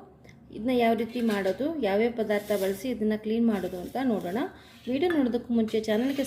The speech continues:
ಸಬ್ಸ್ಕ್ರೈಬ್ ಆಗ್-, ಆಗದೆ ನೋಡ್ತಾ ಇದ್ರೆ ಪ್ಲೀಸ್ ಸಬ್ಸ್ಕ್ರೈಬ್ ಮಾಡಿಕೊಂಡು ಸಪೋರ್ಟ್ ಮಾಡಿ. ಫ್ರೆಂಡ್ಸ್ ನೋಡಿ, ಇವಾಗ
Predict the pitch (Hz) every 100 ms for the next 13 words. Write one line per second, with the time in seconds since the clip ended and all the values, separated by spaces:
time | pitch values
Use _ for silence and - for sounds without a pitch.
0 | 214 - - 240 208 185 - - 202 214
1 | 269 254 196 - 190 254 330 285 277 -
2 | - - 214 196 - 196 226 415 - -
3 | 214 180 - - - - - - _ -
4 | - - - 302 302 - 269 240 214 196